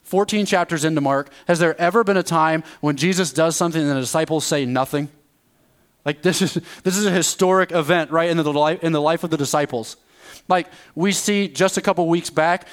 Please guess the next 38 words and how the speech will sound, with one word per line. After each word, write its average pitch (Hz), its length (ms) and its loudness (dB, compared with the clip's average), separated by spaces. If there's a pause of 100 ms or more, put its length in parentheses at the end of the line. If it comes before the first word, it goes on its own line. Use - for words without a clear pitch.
(140)
that, 151 440 -2
that 151 180 2
a 147 60 2
woman, 170 440 0
a 151 80 2
lady 175 280 0
comes 170 220 0
in 170 80 2
and 165 100 0
she 160 120 -6
pours 170 280 -2
perfume 170 600 -2 (200)
all 160 200 2
over 170 240 0
Christ, 180 440 -2 (180)
and 165 100 0
the 156 40 2
disciples 165 440 0
start 170 200 0
grumbling 160 400 2
over 151 200 0
the 135 80 -4
cost 151 320 0
of 139 40 -8
the 135 80 -2
perfume, 123 460 -4 (480)
right? 156 160 0
They're 160 120 0
arguing 170 340 2
amongst 151 260 0
themselves 143 380 -2
about 131 180 0
how 147 140 0
expensive 151 520 -4
a 127 60 -4
gift 135 280 -6
this 117 180 -8
is. 101 220 -12